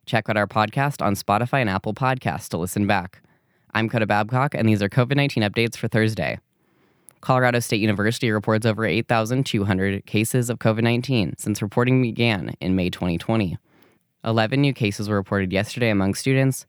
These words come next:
with one new case reported among staff and faculty at the university. Masks are no longer required on C S U's Fort Collins campus, with the exception of some buildings like the C S U Health Network.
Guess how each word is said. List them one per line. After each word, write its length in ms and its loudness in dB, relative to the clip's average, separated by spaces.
with 200 -2
one 180 2
new 140 4
case 260 -2
reported 320 0
among 240 0
staff 420 -2
and 140 -2
faculty 500 -2
at 120 -8
the 80 -8
university. 580 -4
Masks 300 -2
are 100 2
no 200 4
longer 240 0
required 440 0
on 140 -2
C 160 -4
S 140 0
U's 160 -2
Fort 200 -4
Collins 300 0
campus, 560 -4
with 100 0
the 100 4
exception 360 0
of 80 0
some 240 0
buildings 480 0
like 160 -4
the 100 -4
C 160 0
S 140 0
U 100 0
Health 280 0
Network. 500 -4